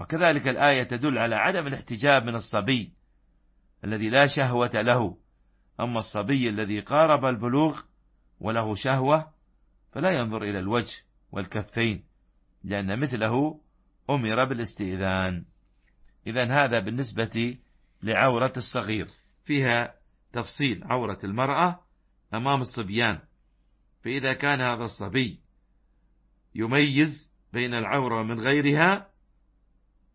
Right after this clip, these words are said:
فعورة المرأة هي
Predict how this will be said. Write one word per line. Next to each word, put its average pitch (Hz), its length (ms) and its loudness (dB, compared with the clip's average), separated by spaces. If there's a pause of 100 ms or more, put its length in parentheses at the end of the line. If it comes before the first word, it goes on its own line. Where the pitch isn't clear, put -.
(240)
فعورة 117 880 0
المرأة 147 560 -2 (1700)
هي 139 280 2